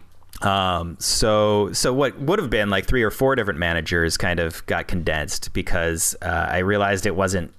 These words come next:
necessary. Once I started to like Norma, I thought that, you know, the idea that I had had of having this kind of, uh, uh, mentor figure for Jason,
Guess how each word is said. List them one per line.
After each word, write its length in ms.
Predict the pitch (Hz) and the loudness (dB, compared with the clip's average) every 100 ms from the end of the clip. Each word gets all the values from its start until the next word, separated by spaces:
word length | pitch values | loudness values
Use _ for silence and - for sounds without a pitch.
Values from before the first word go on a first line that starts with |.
| - | -6
necessary. 600 | 131 - 104 - 80 78 82 | -2 0 0 0 0 0 0
Once 220 | 113 120 | 0 0
I 80 | 113 | -2
started 380 | - 107 98 98 | 0 0 -2 -2
to 60 | |
like 340 | 90 107 139 - | 0 0 0 -2
Norma, 460 | 85 82 82 87 - - - | 0 0 0 -2 -6 -14 -6
I 100 | 104 | -4
thought 380 | 107 113 101 92 - - - - | 0 0 0 -2 -10 -12 -12 -2
that, 460 | - 98 95 95 - - - 95 | 0 2 0 -2 -6 -6 -10 -4
you 120 | 101 | 0
know, 140 | 87 85 | 0 0
the 200 | 95 90 | 0 0
idea 360 | 92 175 226 | 0 2 2
that 120 | 165 113 | 2 2
I 80 | |
had 120 | 101 98 | 2 2
had 340 | 101 92 92 | 2 0 0
of 100 | 87 | 0
having 480 | - 107 107 101 95 | 0 2 2 0 0
this 200 | 90 - | 0 0
kind 260 | 98 90 | 0 0
of, 380 | 87 87 82 - - | 0 0 -2 -6 -2
uh, 420 | 85 80 78 - - - - - - - - - | 0 2 0 -2 -8 -16 -18 -18 -20 -20 -16 -6
uh, 420 | 95 90 87 - | -2 -2 -2 -4
mentor 440 | 98 101 104 104 87 | -2 0 2 0 0
figure 360 | - 90 92 90 | 0 0 0 0
for 160 | 85 | -2
Jason, 600 | 80 80 73 82 78 80 | 0 0 0 -2 -2 -6